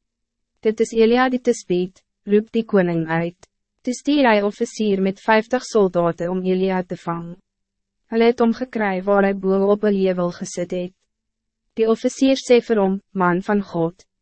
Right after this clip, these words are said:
die koning het beveel dat jy moet afkom." Maar Elia antwoord hom, "As ek dan 'n man van God is, laat daar vuur uit die hemel kom en jou en jou vijftig manne verteer." Daar kom toe vuur uit die hemel wat die offisier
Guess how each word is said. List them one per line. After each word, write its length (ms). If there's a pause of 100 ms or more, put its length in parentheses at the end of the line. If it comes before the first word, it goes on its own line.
(120)
die 120
koning 400
het 160
beveel 440
dat 180
jy 100
moet 240
afkom." 540 (720)
Maar 180
Elia 460
antwoord 520
hom, 220 (180)
"As 160
ek 160
dan 200
'n 80
man 240
van 200
God 380
is, 280 (140)
laat 280
daar 220
vuur 440
uit 180
die 160
hemel 300
kom 260
en 100
jou 180
en 100
jou 140
vijftig 460
manne 260
verteer." 680 (680)
Daar 240
kom 160
toe 160
vuur 400
uit 180
die 140
hemel 400
wat 80
die 160
offisier 640